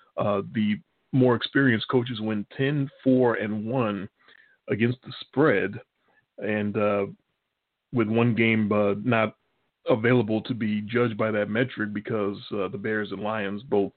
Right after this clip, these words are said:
started, those coaches both started the same year. And then I said week two, it evened out. Uh, the more experienced coaches would have went seven and nine against the spread. So I was interested to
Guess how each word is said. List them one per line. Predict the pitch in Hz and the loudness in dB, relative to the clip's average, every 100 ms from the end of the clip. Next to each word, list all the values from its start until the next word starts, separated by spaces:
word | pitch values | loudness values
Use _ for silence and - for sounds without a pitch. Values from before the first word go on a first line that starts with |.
| - | -6
started, | - 104 101 98 101 _ - - _ - | 2 2 2 0 -4 _ -20 -20 _ 0
those | 107 - | 0 2
coaches | 131 113 | 0 0
both | 101 101 | -6 -8
started | - 123 110 | -2 -2 -2
the | 95 | -6
same | - 104 92 | -8 -8 -8
year. | 101 131 98 101 - _ _ _ _ _ _ _ _ _ | -4 -2 -2 -4 -10 _ _ _ _ _ _ _ _ _
And | 123 117 | 0 2
then | 107 | 2
I | 101 | 2
said | - 107 | 0 2
week | 113 110 - - | 2 0 -4 2
two, | 233 175 143 147 - - | 4 6 4 2 -4 -6
it | 127 - | -6 -4
evened | 139 120 107 - | -6 -4 -6 -6
out. | 156 110 95 87 - | -4 -4 -6 -10 -10
Uh, | 104 98 92 _ _ _ _ 135 | -6 -6 -6 _ _ _ _ -10
the | 113 110 95 - _ - | -8 -8 -10 -14 _ -2
more | 120 | 0
experienced | 104 - 131 117 104 | 0 -2 0 0 -2
coaches | 127 113 113 | -4 -4 -4
would | 123 | -6
have | 113 | -4
went | 107 - - | -4 -6 0
seven | 131 113 | 0 0
and | 107 107 | -2 -2
nine | 117 123 | 0 -2
against | 107 104 - | -2 -6 -8
the | 147 | -14
spread. | - 117 104 98 - | -6 -2 0 -2 -2
So | 95 95 - - - - - | 0 0 -6 -20 -20 -20 -4
I | - | 0
was | 107 | 2
interested | 120 120 107 139 | 4 2 2 -2
to | 175 | -2